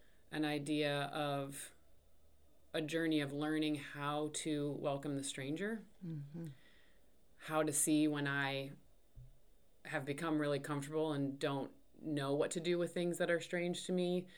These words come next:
Speaker 1: then being in proximity to things or people that feel strange to me,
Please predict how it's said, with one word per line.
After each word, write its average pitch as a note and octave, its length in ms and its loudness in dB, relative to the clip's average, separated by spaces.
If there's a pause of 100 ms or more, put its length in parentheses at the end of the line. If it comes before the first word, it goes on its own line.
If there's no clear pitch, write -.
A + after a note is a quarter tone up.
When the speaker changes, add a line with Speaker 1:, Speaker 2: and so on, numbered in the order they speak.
(120)
Speaker 1:
then D3 160 0
being C#3+ 340 0
in C#3+ 160 -2
proximity D#3+ 680 2
to E3 120 0
things D#3+ 440 0
or D3+ 160 -2
people D#3+ 380 -2
that D3+ 160 -2
feel D#3+ 140 0
strange D#3 440 -2
to E3 60 -4
me, D3+ 360 2